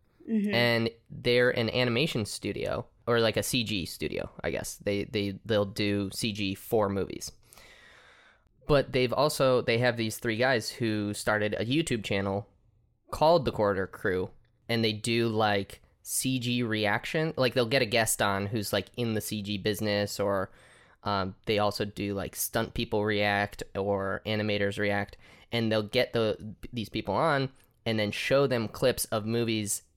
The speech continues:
Speaker 2: not necessarily that they worked on. Some, uh, uh, they'll do that, but then they'll show them other stuff, and they'll talk about, like, what those C G animators might have done or, like, what processes they might have used. S-, and then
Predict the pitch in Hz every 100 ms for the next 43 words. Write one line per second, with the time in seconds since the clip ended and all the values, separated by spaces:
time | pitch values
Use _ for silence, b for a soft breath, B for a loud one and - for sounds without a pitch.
0 | _ _ - 135 135 - - 117 110 104
1 | 92 - 110 113 101 123 131 101 95 -
2 | - 160 151 131 127 120 123 - 120 120
3 | 113 110 143 117 104 98 - - 127 127
4 | 120 110 120 110 101 98 117 101 - 95
5 | - - 113 101 - 110 101 98 98 95
6 | 95 95 - b b b b b b b
7 | - 123 123 113 - _ _ - 127 135
8 | 139 127 - 120 98 107 104 104 104 101
9 | 101 113 110 104 98 101 107 104 101 98
10 | 101 101 98 104 - 101 101 104 98 98
11 | 98 98 98 113 135 127 123 - b -
12 | - - 117 107 98